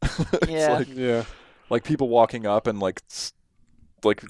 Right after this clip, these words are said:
Speaker 1: like, random people, like, making any kind of noise or doing anything, it, like, bugs me, but
Speaker 2: Even just walking into my
Speaker 1: yeah,
Speaker 2: eyesight.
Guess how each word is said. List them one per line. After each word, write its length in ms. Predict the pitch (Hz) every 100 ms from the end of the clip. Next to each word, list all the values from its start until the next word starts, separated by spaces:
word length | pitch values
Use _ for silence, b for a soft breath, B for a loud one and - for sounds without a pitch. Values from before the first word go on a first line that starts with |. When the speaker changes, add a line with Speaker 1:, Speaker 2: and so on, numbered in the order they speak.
| -
Speaker 1:
like, 140 | 113 107
random 440 | 98 113 110 107
people, 380 | 101 104 113 113
like, 200 | 101 92 _ - 101 - _ -
making 300 | 120 113 107
any 220 | 104 110
kind 260 | 107 113 107
of 100 | 98
noise 540 | 98 98 98 98 104
or 180 | 107 95
doing 300 | 95 104 98
anything, 400 | 95 92 110 101
it, 60 | 101
like, 200 | 95 -
bugs 260 | 90 95
me, 140 | 104 107
but 140 | -
Speaker 2:
Even 220 | 214 208
just 160 | 175 156
walking 480 | 156 147 143 151 143
into 160 | 143
my 140 | 143 131
Speaker 1:
yeah, 100 | 73
Speaker 2:
eyesight. 340 | 131 113 -